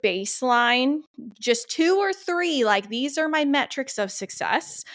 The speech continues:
Don't overcomplicate it. Don't make it crazy and wild. Be on the same page with your leadership team. And you might be in an org where you need to do some education around that and to ensure that, like, you know, A, you're measuring the right things, and B, you're not skewing the system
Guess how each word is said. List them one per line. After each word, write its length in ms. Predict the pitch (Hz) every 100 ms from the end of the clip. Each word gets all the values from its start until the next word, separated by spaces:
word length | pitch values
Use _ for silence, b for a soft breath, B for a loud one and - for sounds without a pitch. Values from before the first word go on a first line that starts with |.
| B - 190
Don't 400 | 233 208 269 294
overcomplicate 760 | - 294 339 302 269 240 233 196
it. 140 | 220
Don't 180 | 202 190
make 160 | 208 226
it 100 | 302
crazy 400 | - 254 254 285
and 100 | 285
wild. 440 | 202 190 185 220 B B B 175
Be 140 | 208
on 120 | 220
the 60 | 262
same 280 | 262 254 269
page 420 | 269 262 247 247
with 120 | 220
your 120 | 240
leadership 540 | 240 233 208 - 190 -
team. 420 | - 202 208 277 - -
And 420 | 214 214 220 214
you 140 | 220 226
might 280 | 214 202 214
be 140 | 214
in 80 | 247
an 100 | 254
org 260 | 214 240 262
where 80 |
you 120 | 254 269
need 140 | 277
to 60 | 285
do 120 | 311
some 180 | 320 330
education 600 | 349 339 415 480 294 214
around 300 | - - -
that 240 | 131 -
and 140 | 220 220
to 140 | 262
ensure 540 | 269 269 - 349 302 240
that, 260 | 240 214
like, 320 | 220 214 214 B B B B _
you 140 | 262
know, 200 | 262 226 220
A, 160 | 254 262
you're 140 | 254
measuring 340 | 233 220 226
the 60 | 220
right 160 | 220 -
things, 260 | 233 233
and 120 | 220 196
B, 200 | 220 226 226
you're 160 | 220
not 320 | 208 214 208 -
skewing 540 | - - 214 202 220 220
the 80 | 202
system 760 | - 196 - - 254 269 277